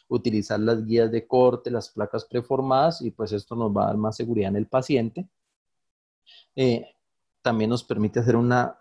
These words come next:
aproximación de cuál sería la pre-, la, el comportamiento de los tejidos blandos. Y también este es otro artículo que me facilitó el doctor Villegas, en el cual, pues, habla sobre el sistema piezoeléctrico. Entonces, esto, pues, es una nueva técnica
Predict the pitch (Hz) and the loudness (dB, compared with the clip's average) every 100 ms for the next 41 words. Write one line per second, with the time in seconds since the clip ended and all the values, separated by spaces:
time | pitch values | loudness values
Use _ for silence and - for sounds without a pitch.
0 | - 123 - 120 110 - 123 107 101 104 | -2 -2 2 2 2 2 -4 0 0 2
1 | 107 110 113 123 - 127 117 117 120 120 | 2 2 2 0 0 2 2 4 4 4
2 | 123 113 101 98 107 104 98 - - 113 | 4 2 0 2 2 4 2 0 -2 -2
3 | - 110 107 - 101 98 110 110 - 87 | 0 -2 -2 0 0 0 2 0 -2 -2
4 | 104 120 151 131 143 180 - - - - | 0 2 4 2 2 -4 -8 -16 -14 -14
5 | - 190 208 185 160 156 156 - 170 151 | 2 2 4 2 2 2 0 2 0 2
6 | 143 135 156 151 151 156 160 131 - 127 | 0 0 -2 0 4 4 4 2 0 -8
7 | - 156 147 - 123 110 117 110 107 - | 0 2 2 2 -4 0 0 0 -2 2
8 | 110 120 - 139 143 151 147 131 185 - | 2 2 2 0 2 4 4 6 2 0
9 | - 139 123 110 - 120 120 147 143 - | -4 0 2 2 4 2 4 4 4 4
10 | 131 123 127 135 - 127 120 113 107 107 | 4 6 6 4 4 4 6 6 6 4
11 | 107 - 107 120 117 127 131 117 117 107 | 2 0 -4 2 2 2 2 0 2 2
12 | 165 - 120 - - - - - - 135 | 2 0 -10 -12 -20 -18 -18 -18 -4 -2
13 | 127 147 147 165 170 185 143 139 151 156 | 0 2 4 4 2 2 2 2 2 4
14 | 156 156 160 156 165 156 | 4 4 2 2 2 0